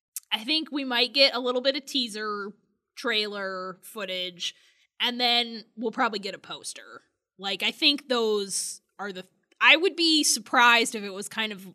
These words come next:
like the full-on, well, maybe it will be, um, like, uh, oh, what the hell did they call that? The ro-, the sizzle, sizzle.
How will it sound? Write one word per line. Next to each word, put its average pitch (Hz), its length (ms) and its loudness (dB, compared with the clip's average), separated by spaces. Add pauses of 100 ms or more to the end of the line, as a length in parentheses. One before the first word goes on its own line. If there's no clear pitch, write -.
(200)
like 180 380 -4
the 190 100 -8
full-on, 170 960 -6 (120)
well, 233 120 -8
maybe 208 260 -2
it 151 80 -8
will 143 180 -16
be, 139 340 -16 (680)
um, 156 580 -8 (680)
like, 156 360 -12
uh, 131 460 -8 (580)
oh, - 200 -20
what 190 160 -14
the 180 80 -12
hell 156 180 -14
did 151 180 -14
they 151 120 -8
call 160 260 -10
that? 147 260 -4
The 175 120 -14
ro-, 190 240 -6
the 220 100 -4
sizzle, 240 420 2
sizzle. 160 540 -8